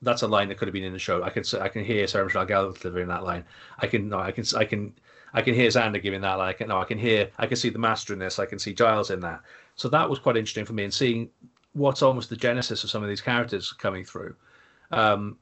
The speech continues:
and yeah, I, I thought that was re-, that was really interesting. And then on the back of that, it's an entertaining film. It's not, you know, it was never gonna win Best Picture or anything like that, but, you know, has another caliber for it. It has, uh, Affleck and Swank in it. Um, but, you know, it's,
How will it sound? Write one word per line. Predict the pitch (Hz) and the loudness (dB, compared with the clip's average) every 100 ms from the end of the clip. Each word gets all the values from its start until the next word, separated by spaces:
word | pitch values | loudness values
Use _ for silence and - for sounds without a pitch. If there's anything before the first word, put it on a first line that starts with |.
| _ | _
and | 147 139 139 | 0 0 2
yeah, | 156 135 - | 4 4 2
I, | 139 | 2
I | |
thought | 147 | 2
that | 131 | 2
was | 120 | -2
re-, | 127 120 | -4 0
that | 117 | 0
was | 113 | -2
really | 110 120 | -4 -4
interesting. | 120 101 | -4 -4
And | 107 | -2
then | 107 110 _ - | -2 -6 _ 0
on | 139 | 0
the | 131 | 2
back | 170 175 | 0 0
of | 98 | 0
that, | 98 107 - _ _ _ _ - | 0 -2 -8 _ _ _ _ -8
it's | 151 - | -6 -4
an | 185 | -4
entertaining | 180 175 156 170 165 | -4 -2 0 2 0
film. | 135 127 151 147 | 2 2 2 0
It's | 143 - - | -4 -6 -2
not, | 151 165 156 - _ - | 2 2 2 -4 _ 0
you | |
know, | 139 | 0
it | 95 107 | 0 -6
was | 107 | 0
never | 139 131 | 2 2
gonna | 123 110 104 101 _ - | 2 2 0 -2 _ -4
win | 113 101 | -2 2
Best | 107 104 | 2 4
Picture | 110 107 104 | 0 2 0
or | |
anything | 95 98 | 0 -2
like | 104 | 0
that, | 123 90 | 0 0
but, | - 107 - _ - | 2 0 -2 _ -6
you | |
know, | 95 - - _ _ _ - | -6 -8 -20 _ _ _ -8
has | - 107 - | 0 0 0
another | 110 90 | -4 -6
caliber | 98 120 113 92 | 0 2 2 -2
for | 101 | -2
it. | 113 | 0
It | |
has, | 101 98 98 | 0 -2 -2
uh, | |
Affleck | 95 101 101 - | -2 -2 -4 -6
and | 92 92 | -10 -8
Swank | - 120 120 | -2 -2 -2
in | 87 | -8
it. | - - - - - - | -10 -16 -18 -18 -16 0
Um, | 120 120 120 123 123 - - 135 _ - | 4 6 6 2 -2 -6 -18 -18 _ 6
but, | 156 143 - | 8 6 0
you | |
know, | 139 127 | -2 0
it's, | 156 147 - - | -2 -2 -4 -6